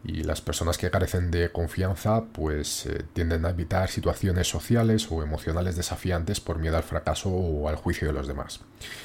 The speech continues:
Esto, pues, nos puede llevar infelizmente a una vida limitada y a la pérdida de oportunidades valiosas para el crecimiento personal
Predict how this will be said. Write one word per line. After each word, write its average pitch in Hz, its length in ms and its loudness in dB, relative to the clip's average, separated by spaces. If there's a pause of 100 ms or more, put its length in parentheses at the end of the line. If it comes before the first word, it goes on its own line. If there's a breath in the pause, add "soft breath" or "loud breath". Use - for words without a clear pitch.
(360 loud breath)
Esto, 101 800 4
pues, 80 360 0
nos 73 220 -2
puede 90 220 0
llevar 92 220 4
infelizmente 98 580 2
a 78 60 -2
una 80 180 -2
vida 85 220 -2
limitada 90 540 -2 (360)
y 90 80 0
a 80 60 2
la 73 180 -2
pérdida 92 360 4
de 92 80 2
oportunidades 76 680 0
valiosas 85 460 2
para 78 180 0
el 73 100 -4
crecimiento 78 500 -4
personal 82 480 0